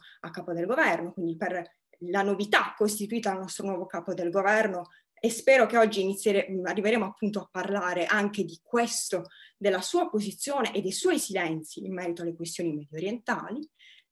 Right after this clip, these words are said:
E c'è un interesse, eh, soprattutto, eh, da parte dell'Europa nel capire se Draghi porrà definitivamente fine alla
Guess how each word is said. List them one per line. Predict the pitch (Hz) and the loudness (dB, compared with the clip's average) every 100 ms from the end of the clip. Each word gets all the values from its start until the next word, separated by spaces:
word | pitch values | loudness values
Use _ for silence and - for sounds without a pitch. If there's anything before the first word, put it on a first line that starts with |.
| _ _ _ | _ _ _
E | - 349 330 - _ _ _ | 0 4 4 0 _ _ _
c'è | 370 | 2
un | 302 | 4
interesse, | 285 381 254 254 - - 214 202 | 4 4 4 4 0 4 6 6
eh, | 233 214 202 | 4 2 2
soprattutto, | 208 254 320 - 220 220 - 202 190 - | -2 -4 -4 -4 -6 -6 4 4 4 2
eh, | 185 170 | -2 -2
da | 190 | -2
parte | 214 208 - | -2 -4 -4
dell'Europa | 170 175 320 214 170 226 | -2 0 0 0 -2 -4
nel | 175 180 | -8 -8
capire | - 330 208 240 | -4 -2 -2 -4
se | 233 - 196 - | -4 -2 -2 0
Draghi | 220 190 190 247 - _ _ | -2 0 -2 -6 -8 _ _
porrà | - 233 180 180 | -4 -2 -2 -6
definitivamente | 175 202 202 196 196 196 175 165 196 - | -4 -4 -2 -4 -2 -2 -4 -6 -12 -14
fine | - 294 208 156 156 _ - _ _ | -4 -2 -2 -4 -12 _ -20 _ _
alla | 208 190 185 170 160 | 2 2 2 -2 -4